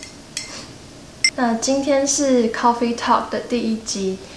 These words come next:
然后我想要来聊聊完美主义者。我身为完美主义者多年里出一些方法，我想要来分享给大家。那如果大家想要看文字档，可以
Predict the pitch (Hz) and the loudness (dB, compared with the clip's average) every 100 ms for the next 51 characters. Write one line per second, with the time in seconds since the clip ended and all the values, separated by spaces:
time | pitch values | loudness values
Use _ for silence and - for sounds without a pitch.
0 | - - - 190 196 226 208 - - 214 | -16 -14 -6 -4 2 6 6 4 2 0
1 | 208 226 240 208 208 196 202 196 190 190 | 4 4 6 6 6 4 4 4 2 2
2 | 196 226 196 196 196 208 - 214 233 220 | 0 0 0 0 0 -2 -2 -2 2 2
3 | - 208 - - 226 226 285 311 247 214 | 2 0 0 0 0 6 8 8 8 6
4 | 214 220 220 220 214 240 233 220 220 240 | 6 6 6 4 4 4 4 2 2 8
5 | 240 240 196 190 196 190 - - 220 214 | 10 10 6 2 -2 -4 -2 0 2 2
6 | 220 220 208 - 214 220 - 220 - 202 | 2 2 0 2 2 2 4 4 4 0
7 | 208 185 190 190 185 190 269 269 208 226 | -2 0 0 0 0 2 4 4 2 0
8 | 214 208 208 196 220 - - - 269 247 | -2 -2 -2 -6 -6 -12 -16 -4 6 8
9 | 220 220 247 220 233 226 214 220 190 196 | 8 8 6 6 4 4 4 4 2 0
10 | 247 233 196 190 226 214 - 220 - 196 | 2 2 2 0 0 0 -2 -4 -4 -4
11 | 185 | -4